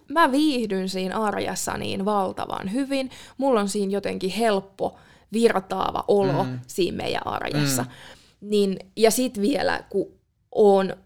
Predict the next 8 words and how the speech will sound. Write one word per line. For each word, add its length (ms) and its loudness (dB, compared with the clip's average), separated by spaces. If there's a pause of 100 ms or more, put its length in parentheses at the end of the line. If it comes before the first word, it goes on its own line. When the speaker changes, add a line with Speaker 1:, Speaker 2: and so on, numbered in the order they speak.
(160)
Speaker 1:
oon 240 10
luonteelta 540 2
suorittaja 760 -4
ja, 280 -2 (160)
ja 280 -2
oon 240 8
myös 320 0
semmonen 600 -2